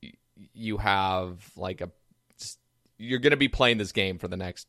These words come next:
foreseeable future, and w-, what is, like, the list of things, like, what is the list of content you would do in order if you just never died and you could just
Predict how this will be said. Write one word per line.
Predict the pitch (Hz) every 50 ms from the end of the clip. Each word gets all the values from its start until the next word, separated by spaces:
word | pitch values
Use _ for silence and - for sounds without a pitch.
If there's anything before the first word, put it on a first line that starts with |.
| _
foreseeable | _ - 95 90 - 90 85 90 90
future, | - - 90 90 - 90 87 - -
and | 92 92 92 92 90 87 - _ _ _ _ _ _ _ _ _ _ _ _ -
w-, | 104 107 104 107 - - - 95 110 107
what | 104 117 131 147 160
is, | 185 185 165
like, | 185 160 120 -
the | - 104 101 120 110
list | 104 104 104 104 110 120 131 139 - - - - - - -
of | 107 110 92
things, | - - - 113 107 107 104 104 104 95 92 - - _
like, | 104 101 95 -
what | 117 131 147
is | 147
the | - 120
list | 110 117 117 - 104
of | -
content | - 104 95 95 - 120 -
you | 95 104 101
would | 101 90
do | 95 98 101
in | 95 92
order | 92 95 101 98
if | 98 - -
you | 95
just | 90 90 -
never | 95 101 107 107 104 98 104
died | 95 85 87 78 78 78 78
and | 87 95
you | 95
could | - -
just | - 90 - -